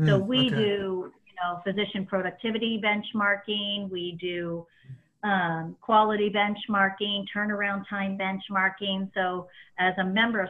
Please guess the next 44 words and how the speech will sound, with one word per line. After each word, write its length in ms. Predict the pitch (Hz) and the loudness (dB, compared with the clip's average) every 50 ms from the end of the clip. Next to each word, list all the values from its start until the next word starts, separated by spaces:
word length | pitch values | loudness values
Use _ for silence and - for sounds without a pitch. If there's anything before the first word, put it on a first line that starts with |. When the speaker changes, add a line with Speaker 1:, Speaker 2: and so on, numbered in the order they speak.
| - | -6
Speaker 1:
strategic 520 | - - 196 196 - 220 208 202 196 185 - | -10 -12 -12 -6 -4 -4 -2 -2 -2 -2 -2
radiology, 680 | 196 190 185 190 190 185 180 185 185 180 175 180 185 | -2 -2 -2 0 0 0 0 0 -2 -4 -6 -6 -4
you, 140 | 190 214 208 208 - _ _ _ | -4 -4 -4 -6 -14 _ _ _
um, 300 | 175 170 160 160 160 165 - | -6 -4 -4 -4 -6 -8 -6
it's 180 | 202 190 190 - | -6 -6 -6 -6
blinded, 760 | 175 170 196 202 214 226 240 247 240 220 170 151 143 151 156 - _ | -8 -4 0 2 4 4 4 4 0 0 -2 -2 -6 -6 -8 -10 _
so 80 | - 165 | -4 0
I 160 | 175 185 202 | 0 0 2
don't 200 | 196 196 - 113 | 2 2 2 2
Speaker 2:
Mm-hmm. 80 | 117 | 2
Speaker 1:
know 160 | 190 190 190 190 | 0 2 2 2
what, 180 | 180 185 175 - - - 254 - _ _ _ | 0 0 -2 -2 -6 -16 -20 -20 _ _ _
I 200 | 180 185 180 - | -6 -6 -6 -6
can 140 | 190 185 165 - | -12 -12 -12 -6
see 100 | - 220 | -6 -4
what 160 | 208 214 196 - 202 | -2 -2 -2 -2 0
other 240 | 202 196 196 190 190 | 0 0 0 -2 -2
groups' 240 | 196 196 190 185 - _ _ _ _ _ _ _ | -4 -4 -4 -4 -6 _ _ _ _ _ _ _
measures 560 | 185 190 220 277 339 302 - 226 185 180 - 180 | -4 0 2 2 2 2 0 -2 -2 -2 -2 0
are, 180 | 165 165 165 165 | 2 4 4 4
I 100 | 175 185 | 2 2
just 240 | - 190 185 - - | 0 -2 -6 -4 -4
don't 120 | 180 165 | -2 0
know 40 | 139 | 0
Speaker 2:
Right. 200 | 131 127 123 123 | 2 0 0 -2
Speaker 1:
who 80 | 180 | -2
those 160 | 165 170 170 170 - | -4 -6 -8 -4 -4
other 180 | 170 165 170 | -6 -6 -6
groups 360 | - - - - - - _ - | -8 -12 -14 -16 -16 -14 _ -2
are. 300 | 190 185 175 160 160 - - _ _ _ - _ _ | 0 2 2 2 0 -2 -8 _ _ _ -20 _ _
But 100 | - 196 | 0 2
I 80 | 202 196 | 2 2
can 240 | 196 - 202 190 - | 2 0 -6 -6 -4
see 180 | - 240 240 233 | -2 -2 -2 0
how 120 | 220 208 | 0 0
Northwest 480 | 196 190 190 185 185 - 196 190 180 - - | 0 0 -2 -4 -4 -2 -2 -2 -2 -2 -2
does 180 | 190 185 180 170 175 | -2 0 0 -2 -4
relative 520 | 185 180 185 180 175 175 170 - 175 170 - | -2 -2 -2 -2 -2 -6 -12 -14 -18 -16 -14
to 80 | 180 - - 180 | -14 -12 -10 -10
other 180 | 175 170 165 160 | -10 -8 -10 -12
groups. 420 | 160 - 170 160 151 143 - _ _ _ | -10 -10 -10 -8 -8 -10 -12 _ _ _
And, 260 | 190 175 180 175 175 - - | -10 -10 -8 -10 -14 -10 -6
um, 360 | 196 185 180 175 170 175 185 196 _ _ | -4 -2 -2 -2 -4 -6 -8 -14 _ _
Speaker 2:
Yeah. 200 | 139 131 123 120 | -6 -6 -6 -6